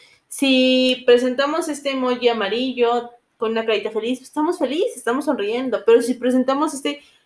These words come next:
con carita azul, llorando, es tristeza, por supuesto que sí, el azul es tristeza. El rojo es un contexto de imágenes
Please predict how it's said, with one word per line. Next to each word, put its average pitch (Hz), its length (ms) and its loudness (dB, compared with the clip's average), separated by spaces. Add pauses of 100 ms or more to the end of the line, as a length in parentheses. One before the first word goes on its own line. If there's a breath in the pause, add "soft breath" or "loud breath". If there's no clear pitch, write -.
(320 soft breath)
con 233 160 2
carita 240 680 2 (300)
azul, 254 680 -2 (640)
llorando, 220 920 -2 (760)
es 269 160 -8
tristeza, 330 640 -2
por 220 160 -6
supuesto 359 420 -2
que 262 120 -8
sí, 302 240 -6
el 214 120 -2
azul 233 280 -4
es 330 140 -6
tristeza. 254 580 -4 (1800)
El 285 160 4
rojo 269 560 0 (2250)
es - 200 -2
un 381 120 -2 (160)
contexto 233 880 -4
de 262 120 -2
imágenes 247 1300 -4